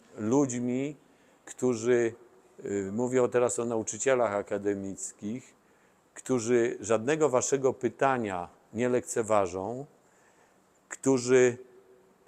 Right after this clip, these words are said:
potrafią się przyznać również do tego, że dzisiaj czegoś nie wiedzą. Jeżeli będziecie otoczeni takimi ludźmi, sami też nie będziecie się bali pytać,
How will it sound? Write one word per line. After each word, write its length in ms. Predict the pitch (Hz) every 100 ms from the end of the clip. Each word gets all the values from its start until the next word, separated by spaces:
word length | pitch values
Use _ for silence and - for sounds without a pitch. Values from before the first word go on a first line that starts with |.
| _ _
potrafią 460 | 127 139 151 170 147
się 160 | 135
przyznać 760 | 127 - 147 139 120 107 - - - - -
również 440 | 107 143 156 131 104
do 160 | 113
tego, 380 | - 147 139 127
że 180 | 107 107
dzisiaj 360 | 113 165 135
czegoś 380 | 120 131 113 -
nie 140 | 117 95
wiedzą. 600 | 104 92 90 95 127 147 _ _ _ _ _ _ -
Jeżeli 300 | 107 143 147
będziecie 440 | 135 131 160 147
otoczeni 480 | - 131 - 147 131
takimi 500 | 135 - 160 143 127
ludźmi, 500 | 113 90 92 101 117
sami 340 | - 143 147
też 240 | 123 139 127
nie 100 | 123
będziecie 400 | 123 143 - 131
się 140 | 127
bali 280 | 123 120 110
pytać, 640 | - 120 120 123 160 -